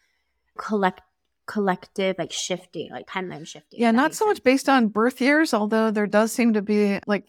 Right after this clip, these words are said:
Speaker 2: the Indigo Kids came in at, like, around the nineteen, late
Speaker 1: Yeah.
Speaker 2: nineteen eighties or whatever. Uh, I don't know exactly when they came in, but anyway, there are clusters like that of consciousness and the way people are thinking. And if people follow astrology, then they,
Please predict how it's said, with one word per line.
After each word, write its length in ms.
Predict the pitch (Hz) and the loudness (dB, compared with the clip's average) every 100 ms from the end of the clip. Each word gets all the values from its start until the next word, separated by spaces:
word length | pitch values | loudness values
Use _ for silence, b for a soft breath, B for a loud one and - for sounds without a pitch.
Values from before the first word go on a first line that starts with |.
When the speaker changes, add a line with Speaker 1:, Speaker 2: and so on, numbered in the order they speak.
| - | -14
Speaker 2:
the 160 | 220 196 | -6 0
Indigo 340 | 208 208 196 190 | 2 2 0 -2
Kids 340 | 214 196 - | -2 -2 -4
came 280 | - 196 202 | -6 -4 -2
in 340 | 202 196 196 | -4 -4 -6
at, 100 | - | -8
like, 220 | 185 180 | -12 -12
around 180 | 160 170 | -10 -8
the 80 | 170 | -6
nineteen, 520 | 175 185 175 175 170 - _ | -6 -8 -12 -12 -12 -16 _
late 240 | 175 160 | -2 -2
Speaker 1:
Yeah. 260 | - - 175 | -6 -8 -2
Speaker 2:
nineteen 180 | 165 156 | -2 -2
eighties 440 | 180 185 180 170 | -2 -2 -4 -6
or 80 | 165 | -6
whatever. 400 | 170 180 185 190 B B B B _ 180 | -6 -6 -6 -10 B B B B _ -10
Uh, 120 | 175 | -4
I 60 | |
don't 160 | 170 - | -4 -2
know 80 | 160 | -4
exactly 400 | 160 156 165 170 | -2 -2 -2 -6
when 140 | 165 | -6
they 80 | - | -8
came 160 | - 180 | -8 -8
in, 160 | 180 - | -8 -4
but 200 | 165 - _ _ | -4 -4 _ _
anyway, 380 | 190 185 165 170 - _ _ - | -6 -4 -2 -6 -10 _ _ 0
there 140 | 180 | 2
are 160 | 214 202 | 2 0
clusters 580 | - 240 - 196 185 | 0 0 0 -4 -2
like 220 | 185 180 - | -4 -4 -6
that 260 | 156 160 | -8 -6
of 240 | 180 170 - | -8 -10 -8
consciousness 720 | 175 202 - 202 190 190 - | -4 -4 -6 -8 -8 -8 -8
and 220 | 170 175 | -10 -8
the 60 | 170 | -4
way 160 | 170 | -4
people 260 | 165 175 170 | -4 -10 -10
are 80 | 175 | -8
thinking. 420 | 180 175 175 170 | -8 -6 -6 -6
And 120 | 180 | -8
if 100 | 175 | -6
people 240 | - 208 180 | -6 -4 -4
follow 300 | - 175 135 | -2 -2 -4
astrology, 680 | - 175 180 180 175 170 | -6 -6 -4 -4 -2 -4
then 300 | 160 170 170 b b b b b | -4 -6 -8 b b b b b
they, 100 | 170 | -8